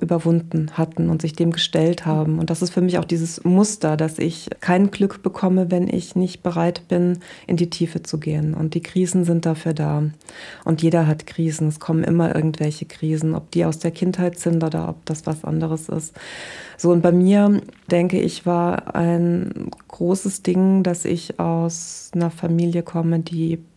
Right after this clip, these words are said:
ja, mein Vater war Kriegskind. Und in Deutschland ist der Krieg immer noch gegenwärtig. Also die,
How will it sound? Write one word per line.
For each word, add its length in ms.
ja, 180
mein 180
Vater 360
war 100
Kriegskind. 800
Und 320
in 140
Deutschland 500
ist 320
der 80
Krieg 460
immer 240
noch 220
gegenwärtig. 920
Also 200
die, 300